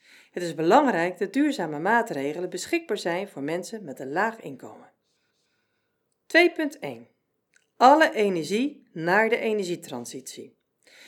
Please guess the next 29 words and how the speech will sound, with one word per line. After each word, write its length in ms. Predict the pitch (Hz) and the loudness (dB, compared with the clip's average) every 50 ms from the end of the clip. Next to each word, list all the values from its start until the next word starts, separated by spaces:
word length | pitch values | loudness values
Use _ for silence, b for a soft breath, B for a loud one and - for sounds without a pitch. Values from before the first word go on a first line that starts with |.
| B B B | B B B
De 140 | _ 202 202 | _ -10 0
komende 400 | - 254 269 302 311 339 339 339 | 6 8 8 8 8 6 4 4
jaren 320 | 294 240 208 208 208 214 196 | 4 4 4 4 4 2 2
wil 160 | 196 185 185 | 2 0 0
GroenLinks 540 | - - 170 147 147 156 185 226 254 247 - | -2 -6 -10 -8 -2 0 0 2 0 0 -2
dat 280 | 170 - - - _ | -6 -8 -8 -8 _
per 260 | - 240 262 277 269 | 2 4 6 6 4
wijk 300 | - 202 196 202 208 202 | 4 4 2 2 0 -2
een 160 | - 165 165 - | -4 -8 -8 -6
energieplan 720 | - 190 185 185 180 185 220 226 220 - 147 117 123 123 | -4 -4 -2 -2 -2 -2 -4 -6 -6 -8 -10 -10 -10 -12
komt. 480 | - 120 110 - - - - - _ _ b b b b b b b b b _ | -14 -14 -16 -16 -18 -20 -20 -20 _ _ b b b b b b b b b _
Daarin 420 | - 202 214 247 262 277 285 294 | 8 10 10 10 10 8 6 4
staat 360 | 285 - - 220 226 226 226 | 2 2 4 4 4 4 0
hoe 160 | - - 139 | -4 -10 -8
samen 420 | - - - 208 196 220 247 277 285 | -8 -2 2 4 4 6 6 4 2
met 120 | 302 294 | 2 0
bewoners 680 | 302 311 254 208 175 165 165 165 165 180 180 - - | -2 -4 0 0 0 0 0 -2 -4 -6 -8 -10 -10
de 120 | - 147 127 | -8 -6 -2
wijk 380 | 160 165 190 220 226 226 - _ | 0 2 2 2 0 -2 -8 _
toekomstbestendig 920 | - 277 269 - 214 175 165 - - 120 - - 202 196 202 202 202 196 | -6 -6 -4 -4 -8 -10 -10 -14 -14 -14 -6 -2 -2 -2 -2 -4 -8 -8
wordt 180 | - 143 135 - | -8 -8 -8 -8
gemaakt 500 | - 143 139 151 185 220 247 247 - B B B B B B B B | -12 -8 -4 -2 -2 -2 -2 -4 -8 B B B B B B B B
en 120 | B 247 240 | B 2 4
wanneer 280 | 247 233 233 247 247 | 6 6 6 6 6
het 140 | - 196 - | 4 2 -2
gasnet 520 | - - 202 202 202 - - 233 247 - - | 0 2 2 2 2 2 0 -2 -2 -2 -4
zal 240 | - - 233 226 | -4 -2 0 0
worden 280 | 175 143 139 143 - - | 0 -2 -2 -4 -4 0
afgekoppeld. 920 | - 226 - - - 165 - - 123 - - - - - - - - _ | 0 0 0 0 -6 -10 -8 -8 -8 -8 -10 -14 -16 -16 -20 -20 -20 _